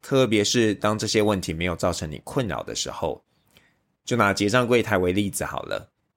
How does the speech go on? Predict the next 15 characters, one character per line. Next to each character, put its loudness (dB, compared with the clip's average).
你 -8
有 -4
没 0
有 0
发 2
现 0
那 -4
些 0
物 0
美 -2
价 2
廉 -2
的 -6
商 -2
家， 2